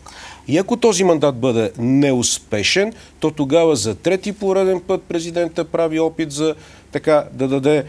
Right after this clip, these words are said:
възможност на парламентарните групи да образуват правителство, като връчва, вече тук имаме срок,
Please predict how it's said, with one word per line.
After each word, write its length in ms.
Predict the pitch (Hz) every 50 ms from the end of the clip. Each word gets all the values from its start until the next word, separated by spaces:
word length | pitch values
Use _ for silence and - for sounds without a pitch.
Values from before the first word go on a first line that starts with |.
| - - - -
възможност 560 | - 120 139 135 117 143 151 131 131 147 - -
на 60 | 135
парламентарните 640 | - 139 135 135 139 131 117 139 131 135 131 - 139
групи 260 | 120 127 135 117 - 120
да 100 | 127 123
образуват 400 | 120 123 113 117 127 123 113 -
правителство, 580 | 120 120 123 123 123 120 117 - - 117 117 117
като 260 | - 110 95 - - 95
връчва, 400 | 90 101 143 160 151 - 127 107
вече 260 | 110 107 - 117 110
тук 260 | - - 120 - -
имаме 240 | 120 117 117 117 107
срок, 340 | - 123 113 98 - -